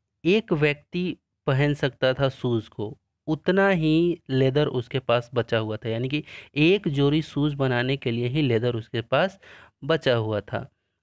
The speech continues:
अब यहाँ पे कहानी देखते हैं कि आगे क्या होता है।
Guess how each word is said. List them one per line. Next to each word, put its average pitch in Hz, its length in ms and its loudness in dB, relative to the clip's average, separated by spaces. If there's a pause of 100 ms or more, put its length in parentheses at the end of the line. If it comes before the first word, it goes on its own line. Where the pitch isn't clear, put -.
अब 151 140 -2
यहाँ 160 360 0
पे 185 220 0 (480)
कहानी 131 640 -2
देखते 127 340 -8
हैं 160 140 -6
कि - 140 -10
आगे 113 200 -6
क्या 123 180 -8
होता 135 240 -8
है। 151 240 -6